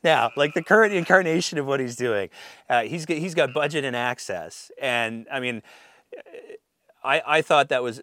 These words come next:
remarkably kind because Jon Stewart is way funnier than I'll ever be. Um,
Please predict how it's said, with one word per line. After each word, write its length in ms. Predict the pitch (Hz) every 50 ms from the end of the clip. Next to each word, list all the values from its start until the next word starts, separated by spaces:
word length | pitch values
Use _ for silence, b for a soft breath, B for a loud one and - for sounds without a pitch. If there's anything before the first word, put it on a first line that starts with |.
| - _
remarkably 920 | 156 139 135 139 131 127 127 127 127 135 139 143 135 - 131 113 117 107
kind 600 | - - - 95 90 90 90 90 92 92 95 95 117 - 113
because 420 | 110 104 - 107 101 101 95 98
Jon 220 | - 117 107 107 104
Stewart 260 | - - 104 98 101
is 140 | 98 95 -
way 880 | 101 107 117 127 143 156 156 156 143 135 139 139 156 156 151 135 123 110
funnier 440 | - - 120 107 104 98 98 98
than 140 | 92 104 98
I'll 200 | 101 104 101 98
ever 240 | 98 98 95 104 87
be. 320 | 80 90 85 82 90 90 B B B B B B B -
Um, 600 | - 101 95 95 92 90 90 92 90 92 92